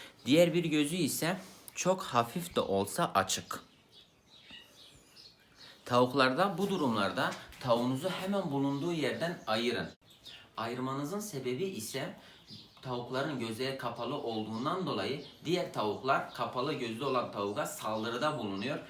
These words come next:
ve bu sonuç ise ölümle sonuçlanabilir. Bundan dolayısıyla rahatsız olan tavuğunuzu diğer tavuklardan ayırmanız gerekmektedir. Şimdi gelelim tedavi aşamamıza. Birinci aşamamız öncelikle yüzünü gözünü temizleyeceğiz suyla.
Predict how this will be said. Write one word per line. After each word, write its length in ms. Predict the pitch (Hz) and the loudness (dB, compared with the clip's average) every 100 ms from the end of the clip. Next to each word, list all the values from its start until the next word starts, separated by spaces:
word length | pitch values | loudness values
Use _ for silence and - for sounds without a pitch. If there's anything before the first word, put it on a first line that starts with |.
| - | -8
ve 160 | 117 117 | -6 -2
bu 200 | 170 - | -4 -4
sonuç 420 | - 123 156 - 107 | -6 -4 -4 -6 -10
ise 360 | 107 131 - - | -4 -4 -4 -4
ölümle 400 | 120 127 113 117 | -2 -2 -2 -4
sonuçlanabilir. 880 | - 98 95 95 110 113 87 82 78 - - - | -4 -8 -6 -4 -4 -4 -6 -6 -8 -14 -16 -6
Bundan 320 | 139 175 170 | -2 0 0
dolayısıyla 640 | 127 123 127 147 147 147 | 0 -2 -4 -2 -2 2
rahatsız 280 | 127 127 - | 2 0 -2
olan 260 | 123 117 | -2 -2
tavuğunuzu 460 | 101 117 110 95 95 | -4 -4 -4 -4 8
diğer 260 | - - - - | 10 12 12 10
tavuklardan 600 | 92 - 87 90 135 127 | 8 4 2 0 -2 -2
ayırmanız 480 | 123 120 104 101 127 | -2 -2 -2 -4 -4
gerekmektedir. 680 | 104 85 82 87 - 101 - - _ _ _ _ _ _ _ - - - - | -4 -4 -6 -10 -10 -10 -10 -16 _ _ _ _ _ _ _ -20 -18 -18 -12
Şimdi 320 | - 180 165 | -6 -2 -2
gelelim 460 | 120 107 117 156 - | -2 0 -2 -2 -4
tedavi 360 | 123 107 101 98 | -4 0 2 2
aşamamıza. 580 | - 90 78 80 76 - - - - - - | -2 -6 -8 -8 -12 -14 -16 -20 -18 -18 -10
Birinci 300 | 139 160 185 | -2 -2 0
aşamamız 580 | 208 175 151 151 208 208 - - | -2 -2 -2 0 -2 -4 -10 -8
öncelikle 720 | 160 180 147 123 123 156 175 - - | -4 -2 -2 -4 -4 -2 -2 -6 -8
yüzünü 400 | 127 127 143 147 | -6 -4 -4 -2
gözünü 360 | 127 113 135 | -2 -2 -4
temizleyeceğiz 800 | 135 101 92 87 87 123 135 - - | -4 -6 -6 -8 -6 -4 -4 -6 -14
suyla. 840 | - - - 147 117 104 113 - | -16 -12 -4 -2 0 2 0 -2